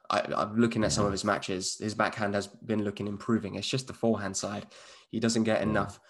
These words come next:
Speaker 1: doesn't get enough depth behind it. I think he's, he's added a bit of height to his forehand. Um,
Speaker 2: Yeah.
Speaker 1: it looks like he's adding more spin to it rather than, you know, it used to have some spin, but also used to be a bit flat at times.
Speaker 2: Agreed.
Speaker 1: Um,
Speaker 2: Yeah.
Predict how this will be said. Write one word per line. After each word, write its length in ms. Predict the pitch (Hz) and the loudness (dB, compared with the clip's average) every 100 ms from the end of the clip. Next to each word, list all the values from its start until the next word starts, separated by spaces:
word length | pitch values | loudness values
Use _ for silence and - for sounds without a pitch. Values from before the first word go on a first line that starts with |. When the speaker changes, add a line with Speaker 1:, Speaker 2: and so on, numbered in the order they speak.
| - - - | -20 -12 2
Speaker 1:
doesn't 180 | 127 | 4
get 140 | 120 101 | 6 6
enough 340 | 113 101 - | 4 2 2
depth 240 | 113 113 - | 2 2 2
behind 340 | 110 120 120 | 2 2 2
it. 180 | 139 - | 2 2
I 60 | 110 | -2
think 240 | - 131 | 2 0
he's, 320 | 131 113 113 | 4 2 2
he's 440 | - - 113 - - | 0 -2 -2 -2 -4
added 220 | 113 127 | -2 0
a 40 | 117 | 0
bit 160 | 117 | 0
of 100 | - | -2
height 340 | - - 113 117 - | -6 -4 -4 -2 -8
to 120 | - 143 | -4 -4
his 160 | 147 | -4
forehand. 540 | - 160 170 185 190 - _ _ _ _ | 0 0 0 -2 -2 -8 _ _ _ _
Um, 160 | 107 107 | 0 4
Speaker 2:
Yeah. 180 | 90 76 82 - | 4 2 -2 -4
Speaker 1:
it 140 | 110 | 0
looks 260 | 110 117 - | 2 0 2
like 260 | 104 101 - | 0 0 -2
he's 160 | 110 | 0
adding 240 | 98 104 101 | 2 2 0
more 200 | 101 98 | 0 -2
spin 360 | - 107 98 | 0 0 0
to 180 | 98 95 | -2 -4
it 220 | 95 - - | -6 -6 -6
rather 240 | 98 98 | -4 -2
than, 340 | 98 101 101 127 _ _ - - - | -4 -4 -6 -12 _ _ -10 -10 -2
you 100 | 113 | 0
know, 120 | 95 | 2
it 100 | 92 | 2
used 220 | 156 - | 0 2
to 100 | 117 113 | 0 2
have 180 | 107 - | 0 0
some 140 | 104 | -4
spin, 380 | - 101 98 110 - _ _ | -4 -4 -4 -6 -12 _ _
but 100 | 110 | 0
also 240 | 98 110 104 | 0 0 -2
used 240 | 107 101 | -2 -4
to 60 | 104 | -6
be 180 | 104 101 | -2 -2
a 60 | |
bit 160 | 95 - | 0 -4
flat 320 | - 113 - | 0 0 0
at 100 | - | -6
times. 480 | - 80 87 - - _ - - - | -4 -4 -4 -8 -10 _ -20 -16 0
Speaker 2:
Agreed. 360 | 98 92 78 | 4 6 4
Speaker 1:
Um, 80 | 80 - | 2 -2
Speaker 2:
Yeah. 220 | 98 80 | 4 4